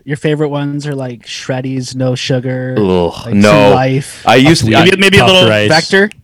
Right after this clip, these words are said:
Speaker 2: Vector, yeah, my kids.
Speaker 3: No name brand puffed wheat.
Speaker 2: My kids eat Vector.
Speaker 1: Cheerios plain?
Speaker 2: No, I can't do plain. Like, growing up, Shreddies for, with sugar for sure,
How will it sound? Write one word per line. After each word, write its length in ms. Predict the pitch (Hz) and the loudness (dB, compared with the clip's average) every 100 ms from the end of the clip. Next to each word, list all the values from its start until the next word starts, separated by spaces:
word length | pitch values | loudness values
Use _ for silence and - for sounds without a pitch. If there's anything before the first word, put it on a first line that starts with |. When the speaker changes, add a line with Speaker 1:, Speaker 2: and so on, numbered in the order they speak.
| _ | _
Speaker 2:
Vector, 580 | 113 - - - - 85 - | -6 -4 -4 -6 -8 -8 -4
yeah, 120 | 92 | 0
my 100 | 107 | 0
kids. 240 | - 85 85 | 0 -4 -2
Speaker 3:
No 80 | 113 | 0
name 240 | 117 117 | 0 0
brand 320 | 113 110 104 | 2 0 0
puffed 240 | - 101 - | -2 -4 -4
wheat. 240 | 95 98 | -6 -4
Speaker 2:
My 120 | 95 | -4
kids 340 | 87 - 87 87 | -2 -2 -2 0
eat 120 | 85 | -4
Vector. 440 | 82 80 - 90 - - - - | -4 -6 -6 -10 -10 -20 -20 -8
Speaker 1:
Cheerios 520 | - 175 175 175 - | -4 0 2 0 -2
plain? 380 | 170 156 170 - - | -6 -4 -6 -8 -6
Speaker 2:
No, 560 | 107 101 95 95 87 85 | 2 4 6 4 4 4
I 100 | 87 | 2
can't 280 | - 95 71 | -2 -6 -4
do 100 | 85 | -6
plain. 440 | - 82 80 85 | -2 -2 0 -2
Like, 140 | - 101 | -4 4
growing 260 | 131 139 | 6 6
up, 240 | 120 110 - | 4 2 -2
Shreddies 680 | - 110 104 101 101 98 - | -4 2 4 4 2 2 0
for, 220 | 101 95 | 0 4
with 160 | 98 95 | 4 4
sugar 340 | - 87 87 | 2 2 2
for 140 | - 90 | 0 -2
sure, 460 | - 85 80 92 | 2 2 2 -2